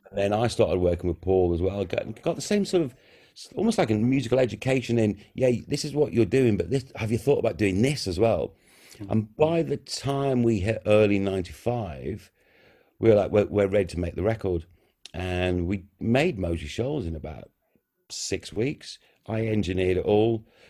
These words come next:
Speaker 1: We had our own, we'd upgraded the space of the studio that used to be Dexy's Midnight Runners. And then we got Brennan Max, who did,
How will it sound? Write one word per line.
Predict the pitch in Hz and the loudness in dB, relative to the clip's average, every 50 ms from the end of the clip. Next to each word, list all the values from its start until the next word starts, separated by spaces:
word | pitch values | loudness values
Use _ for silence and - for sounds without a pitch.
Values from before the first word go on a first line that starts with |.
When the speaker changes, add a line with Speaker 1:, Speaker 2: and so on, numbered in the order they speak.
| _ _ - | _ _ -2
Speaker 1:
We | 101 104 | 0 0
had | 104 95 | 2 2
our | 98 101 | 4 4
own, | 107 110 107 104 104 95 - - - | 4 4 4 4 2 -2 -4 -6 -6
we'd | - 107 90 78 - | -4 -4 -2 0 0
upgraded | 110 113 - - 107 104 95 85 - | -2 0 0 2 2 2 0 -2 -6
the | 82 | -10
space | 85 - - - 101 104 101 - - | -10 -6 -6 -4 -4 -4 -6 -6 -6
of | 92 92 | -8 -8
the | 92 | -8
studio | 90 - - - 113 98 98 92 | -8 -8 -4 -4 0 2 2 2
that | 85 85 85 - _ - - | 0 -2 -6 -10 _ -14 -8
used | - 117 110 - | -6 -6 -4 -4
to | - | -4
be | 113 87 | -6 -4
Dexy's | - 110 - - - 101 87 85 | -4 -6 -6 -6 -8 -8 -6 -4
Midnight | 92 92 85 95 90 90 - | -4 -4 -4 -4 -6 -6 -4
Runners. | - 95 98 104 107 110 107 - - - _ _ - - - _ _ _ _ _ _ _ _ _ _ _ - - - | -2 -2 0 0 0 -2 -4 -6 -10 -18 _ _ -20 -20 -20 _ _ _ _ _ _ _ _ _ _ _ -14 -6 -2
And | 95 98 98 98 98 | -2 0 0 0 0
then | 104 101 101 | 0 0 -2
we | 98 101 | -4 -2
got | - 110 107 - - | -2 -4 -4 -4 -4
Brennan | - 107 107 104 104 101 98 | -2 -2 -2 0 -2 -2 -2
Max, | 104 107 104 - - - | -4 -4 -6 -8 -10 -10
who | - 98 90 | -8 -8 -6
did, | 87 - 98 95 | -6 -6 -6 -6